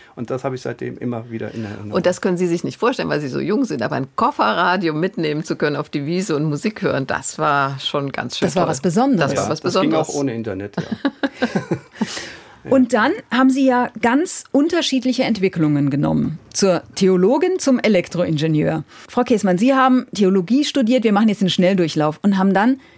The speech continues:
Speaker 3: Karriere gemacht in der evangelischen Kirche. Ich habe aus den früheren Zeiten noch mal eine Schlagzeile rausgesucht, die Popbischöfin. Also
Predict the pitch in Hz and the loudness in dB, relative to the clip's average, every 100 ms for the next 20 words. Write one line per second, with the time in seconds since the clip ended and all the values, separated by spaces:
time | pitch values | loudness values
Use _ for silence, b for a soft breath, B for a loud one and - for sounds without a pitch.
0 | B B - 196 180 170 214 294 285 262 | B B -4 0 2 4 4 2 2 2
1 | 285 - - - _ - 220 202 196 190 | 2 -2 -14 -20 _ 0 2 2 2 0
2 | 180 196 262 - 208 - 247 285 311 - | 2 2 2 2 0 2 0 2 0 -2
3 | - 196 - - 190 - 190 170 - 226 | -2 -2 -2 -4 -4 0 0 0 0 2
4 | 233 214 196 214 220 208 190 - 185 180 | 2 0 0 0 2 2 2 0 0 -2
5 | 190 - 202 190 175 190 202 196 185 B | -4 -2 0 0 0 -2 0 0 -2 B
6 | B B B 214 - 247 - - 165 - | B B B 0 2 -2 -2 -4 -2 0
7 | 160 - - - - 208 196 | -2 -4 -6 -6 -2 2 2